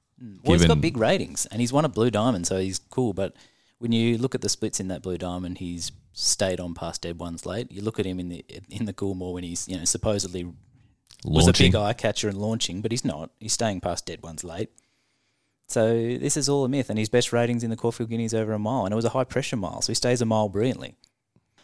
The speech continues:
Speaker 1: Teach him to jump and get him to a mile. Now it's a bit of, you know, where to from here? He can't get back on the Guineas path, so
Speaker 2: No,
Speaker 1: it's,
Speaker 2: it's,
Speaker 1: it's too late.
Speaker 2: they're all in on the sprints.
Speaker 1: So that's all gone.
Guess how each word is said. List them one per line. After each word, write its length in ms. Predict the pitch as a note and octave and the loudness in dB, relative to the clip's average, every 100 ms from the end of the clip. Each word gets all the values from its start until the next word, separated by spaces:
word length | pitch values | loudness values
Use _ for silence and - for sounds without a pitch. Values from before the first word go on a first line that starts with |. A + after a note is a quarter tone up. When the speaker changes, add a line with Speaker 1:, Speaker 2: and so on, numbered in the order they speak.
| - | 0
Speaker 1:
Teach 160 | E3+ - | 2 2
him 60 | F#2 | 0
to 60 | |
jump 240 | F2+ A#2 G#2+ | 2 0 2
and 80 | |
get 120 | G2 A2+ | 0 0
him 80 | |
to 100 | G2+ | 0
a 40 | D#2+ | -2
mile. 280 | E2+ G#2+ - - - - - _ - | -2 -4 -4 -4 -4 -4 -14 _ -4
Now 240 | A#2+ B2 | 2 2
it's 100 | - | 0
a 40 | |
bit 120 | F2 F2+ | -4 -4
of, 180 | E2 - | -6 -10
you 120 | G2+ | -10
know, 140 | E2+ E2 - _ _ | -10 -12 -20 _ _
where 180 | G#2 G2+ | -2 0
to 200 | G2+ G#2+ | -2 -4
from 160 | F2 | -6
here? 220 | G2+ C3+ - - _ _ _ _ _ _ _ - | -8 -8 -10 -20 _ _ _ _ _ _ _ -8
He 80 | |
can't 180 | G2 A2+ | 0 0
get 120 | - | 0
back 180 | - F#2+ | -4 -6
on 60 | E2 | -8
the 60 | D2 | -6
Guineas 260 | G2 F2 | -6 -6
path, 340 | - F2+ B2+ - | -6 -6 -6 -6
so 120 | F#2+ | 2
Speaker 2:
No, 220 | F#2+ D#2 | 4 4
Speaker 1:
it's, 180 | D2+ - | 2 -4
Speaker 2:
it's, 120 | - | -4
Speaker 1:
it's 20 | |
too 140 | - G#2 | -2 -2
late. 300 | G#2 D3+ - | 0 -2 2
Speaker 2:
they're 200 | F2 F2+ | 6 8
all 160 | E2+ D#2+ | 8 6
in 100 | D2+ | 4
on 120 | C2+ | 0
the 60 | |
sprints. 380 | - - D#2+ - | 0 2 2 2
Speaker 1:
So 80 | - | -6
that's 220 | G2+ - | -6 -6
all 80 | F#2+ | -6
gone. 360 | E2+ G2 C#3 | -4 -4 -4